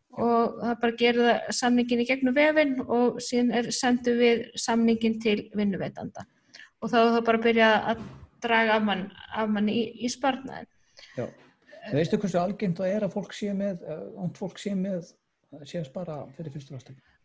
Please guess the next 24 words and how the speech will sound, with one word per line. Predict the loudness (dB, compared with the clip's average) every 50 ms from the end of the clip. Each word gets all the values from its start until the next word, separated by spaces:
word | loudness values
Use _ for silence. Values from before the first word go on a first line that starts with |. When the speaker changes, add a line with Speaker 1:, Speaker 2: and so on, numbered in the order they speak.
| _ _ -20 _ _ _
Speaker 1:
Ég | -2 0 2 4 4
hef | 2 2 0 -4
ekki | -2 -2 0
skoðað | 0 -2 -2 0 0 2 2 2 2 2 2
hlutföllin, | 2 2 2 2 0 -6 -6 -6 -6 -4 -2
ég | 0 0
er | 0
ekki, | 0 -2 -2 -2 -2 -2 -2 -4 -10 -12 -12 -8 -6
get | -4 -4 -4
ekki | -4 -4 -2 -4 -2
því | 0 2 2
miður | 4 4 4 2 0
svarað | 0 0 0 2 2 2 0 -2 -4 -6
til | -4 -2 0
um | 0 0
það | 0 -2 -4 -2
hvað | -2 -2 -2
þetta | -2 -4 -6
er, | -4 -4
Speaker 2:
Nei. | -4 -4 -2 0
Speaker 1:
hvað | 0 2 2
þetta | 0 0 0
eru | 0 2 2
margir. | 2 2 0 -2 -4 -6 -8 -8 -10